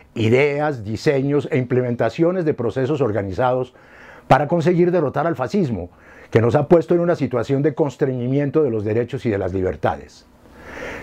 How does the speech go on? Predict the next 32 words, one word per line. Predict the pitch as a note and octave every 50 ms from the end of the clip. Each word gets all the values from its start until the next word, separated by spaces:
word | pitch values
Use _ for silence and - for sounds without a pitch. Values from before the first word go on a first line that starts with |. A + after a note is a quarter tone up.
| - -
Desde | C#3 D3+ C#3 D#3 E3+
luego | G#3+ B3+ B3+ A3 C#3
que | C#3 B2+
lo | B2 G#2+
primero | A#2+ A#2 A2+ C3 D#3 D#3
que | - F3
hay | E3 -
que | - -
pensar | - B2+ A2+ G2+ C#3 C#3
antes | D3 D#3 C3+ E3+ D#3+
de | C#3+ A#2
las | A2 G2+ -
teorizaciones | - A2 G#2+ G#2 F2+ G2+ F#2+ - C#3 D3 F3+ G3+ F#3 D#3+ -
y | B2
las | A2 G#2 G2+
respectivas | G2+ G2+ - - G2 - - B2 B2 C#3 C#3 -
prácticas | - - D#3+ D3 C#3 - - D#3 - - B2+ G#2+
en | G#2
la | F#2+ G2+
dinámica | G2 F#2+ F#2+ A2 A2+ C3+ C#3+ - A#2+ G2+
política | - G#2+ G#2 C3 C#3 - - C3 - C#3+ C3+ - - - _ _ - _ -
en | - C3 C3
todos | - - G3 G3+
los | G#3 F3+ B2+
escenarios | C3+ A#2+ A2 A#2+ A#2 D3 D#3 C#3 A2+ A2 B2+ C3 _ _ _ _ _ - - - - -
es | - D#3+ D#3 C#3+ -
que | G#3 G#3 F3+
sin | - F3 F3 F3+ G#3
unidad | G#3 G#3 F3+ D#3+ D#3 D#3+ D#3+ D#3 B2 - _
de | G#2+ G#2+ A2
esos | G#2 C#3 D3
sectores | A2+ G#2 G2 - A#2+ A2+ G#2+ A#2 A2 -